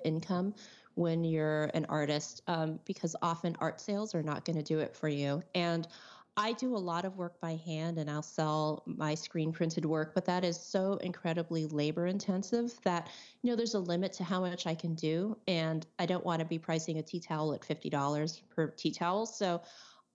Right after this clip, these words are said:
I, you know, I have to be mindful of how much I can charge for my work, but that also means there's a limit to how much I can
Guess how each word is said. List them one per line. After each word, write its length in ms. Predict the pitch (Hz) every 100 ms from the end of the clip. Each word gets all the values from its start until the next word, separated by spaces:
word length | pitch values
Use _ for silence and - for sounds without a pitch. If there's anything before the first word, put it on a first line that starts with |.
| -
I, 580 | 185 185 185 185 180 175 _ _
you 80 | 190
know, 60 | 190
I 40 |
have 120 | 175 -
to 60 |
be 140 | 202 190
mindful 540 | 180 175 190 190 175
of 80 | 165
how 160 | 202
much 180 | 190 180
I 60 | 170
can 160 | 180
charge 380 | 175 202 202 208
for 100 | -
my 160 | 170 156
work, 260 | 151 151
but 140 | - -
that 180 | 180 175
also 240 | 180 220
means 200 | 185 170
there's 120 | 170
a 60 | 160
limit 280 | 151 156 160
to 100 | 156
how 140 | 160
much 200 | 156 147
I 120 | - 160
can 200 | 170